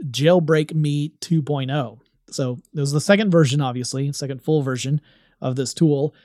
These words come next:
and it debuted a few years after the iPhone had come out. But this was a web-based tool,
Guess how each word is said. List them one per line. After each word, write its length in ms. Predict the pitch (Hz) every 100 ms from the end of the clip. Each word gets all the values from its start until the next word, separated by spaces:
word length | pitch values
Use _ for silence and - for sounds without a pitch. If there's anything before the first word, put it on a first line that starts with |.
| _ _ _
and 120 | 160
it 100 | 190
debuted 460 | 185 190 175 185 185
a 160 | 185
few 220 | 196 294 302
years 340 | 208 160 139
after 220 | 156 -
the 100 | 143
iPhone 360 | 135 139 143 131
had 140 | 123
come 180 | 151 135
out. 280 | 131 117 - _ _ _ _
But 160 | 156 165
this 220 | 214 -
was 140 | 262
a 100 | 220
web-based 960 | 165 139 156 156 151 - 147 131 - - -
tool, 480 | 165 143 131 110